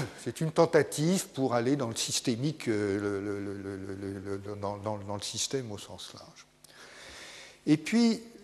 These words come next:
je ne voudrais pas terminer sans revenir sur une question qui m'est chère, euh,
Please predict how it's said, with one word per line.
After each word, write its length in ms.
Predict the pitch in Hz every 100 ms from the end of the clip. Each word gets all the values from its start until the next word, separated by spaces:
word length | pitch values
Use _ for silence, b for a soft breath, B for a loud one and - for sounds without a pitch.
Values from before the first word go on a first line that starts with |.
| - - -
je 180 | 220 131
ne 360 | 170 170 151 135
voudrais 320 | 123 156 156
pas 160 | 151 165
terminer 580 | 135 110 120 139 175
sans 320 | 175 - 135 113
revenir 680 | 135 156 147 175 151 107 -
sur 400 | - - 123 117
une 120 | 113
question 480 | 113 - - 151 147
qui 160 | -
m'est 120 | 104
chère, 560 | 95 - 127 151 170 151 - -
euh, 340 | 117 104 101